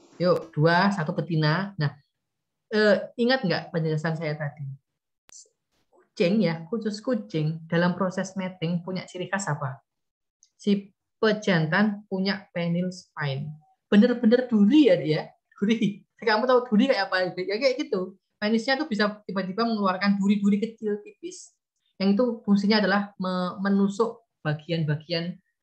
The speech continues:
khusus yang ada di vagina betina dalam proses mating. Nah,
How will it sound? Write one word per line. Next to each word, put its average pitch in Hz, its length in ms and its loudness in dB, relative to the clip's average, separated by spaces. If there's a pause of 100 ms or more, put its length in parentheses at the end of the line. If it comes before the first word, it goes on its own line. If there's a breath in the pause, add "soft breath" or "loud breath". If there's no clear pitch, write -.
(160)
khusus 202 380 -2
yang 165 160 -2
ada 160 160 -2
di 156 160 -2
vagina 156 720 -2 (1000)
betina 165 800 -2
dalam 156 240 0
proses 156 320 -6
mating. 147 480 -6 (1400)
Nah, 143 160 0